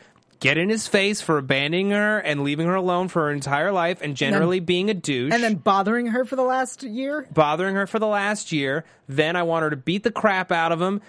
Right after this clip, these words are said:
Speaker 1: and I want her to have sex with someone that he really likes or really hates right in front of him just to make him suffer.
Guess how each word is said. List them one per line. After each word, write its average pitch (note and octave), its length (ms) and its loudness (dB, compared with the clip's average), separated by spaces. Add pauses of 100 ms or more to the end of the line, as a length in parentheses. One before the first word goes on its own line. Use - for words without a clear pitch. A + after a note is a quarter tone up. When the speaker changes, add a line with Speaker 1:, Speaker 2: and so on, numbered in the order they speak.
(180)
Speaker 1:
and D3+ 120 0
I D#3 80 0
want E3 340 -2
her E3 320 0
to D#3 460 -2
have D#3 320 -2
sex F3 380 -2
with D3+ 140 -2
someone E3 380 0
that C#3+ 120 -2
he D#3+ 140 -2
really F3 320 2
likes E3+ 340 0
or D#3 80 0
really D#3+ 340 0
hates D3+ 380 -2
right D3+ 200 0
in F3 100 -2
front D#3+ 200 0
of C#3+ 120 -2
him C#3 180 -4 (220)
just D3+ 240 -4
to E3 80 -2
make D3 240 -2
him C#3 100 -4
suffer. A2+ 500 -8